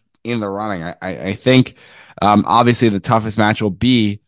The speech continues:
whoever wins that Liverpool West Ham game. But besides that, Fulham and Middlesbrough are beatable teams you know, this season we're talking, though. And, and for Chelsea, it seems like no teams, even the bottom of the Premier League, is, uh, not winnable teams, uh, for the Blues. So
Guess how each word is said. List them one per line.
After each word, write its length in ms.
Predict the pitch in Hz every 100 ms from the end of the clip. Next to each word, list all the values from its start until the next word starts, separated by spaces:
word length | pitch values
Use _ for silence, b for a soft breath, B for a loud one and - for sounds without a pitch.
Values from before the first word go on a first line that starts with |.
| _
whoever 340 | - 127 117 107
wins 280 | 107 131 120
that 180 | 85
Liverpool 380 | 92 101 101 95
West 240 | 101 127 -
Ham 160 | 98
game. 200 | 92 98
But 120 | 95
besides 420 | - - 107 113 -
that, 220 | 113 107
Fulham 280 | 120 123 127
and 120 | 104
Middlesbrough 420 | 107 104 - 95
are 360 | 90 90 82 82 b b b _
beatable 400 | 123 120 107 98
teams 580 | - 104 98 90 - - _ _ -
you 80 | -
know, 100 | 67
this 220 | 101 104
season 400 | 101 90 87 87
we're 80 | 87
talking, 500 | - 82 - 92 92
though. 240 | 90 95 B B B
And, 200 | - 92 -
and 340 | 98 98 76
for 160 | - 101
Chelsea, 380 | 107 104 -
it 80 | 98
seems 200 | 104 98
like 160 | 95 90
no 240 | 110 147
teams, 340 | 170 101 92 95
even 160 | 90
the 80 | 92
bottom 280 | 82 95 101
of 60 | 98
the 80 |
Premier 320 | 87 104 104 107
League, 280 | 156 165
is, 220 | 113 98 98 b b -
uh, 280 | 87 82 76
not 300 | 98 85 -
winnable 340 | 101 95 92
teams, 420 | - 92 87 82 - -
uh, 260 | 85 78
for 420 | - 98 90 90
the 120 | 76 85
Blues. 320 | 95 85 80
So 240 | - 87